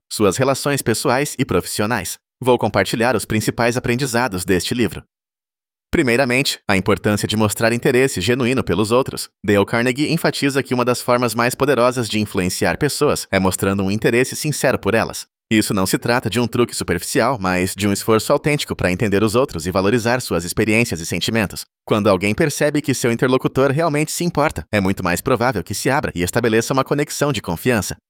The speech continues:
Esta seção do livro é cheia de exemplos práticos de como perguntas simples, escuta ativa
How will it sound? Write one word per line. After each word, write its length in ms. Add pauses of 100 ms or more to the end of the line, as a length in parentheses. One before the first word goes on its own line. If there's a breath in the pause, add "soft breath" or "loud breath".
(100)
Esta 280
seção 360
do 80
livro 360
é 80
cheia 260
de 100
exemplos 440
práticos 600
de 140
como 220
perguntas 500
simples, 500 (160)
escuta 440
ativa 400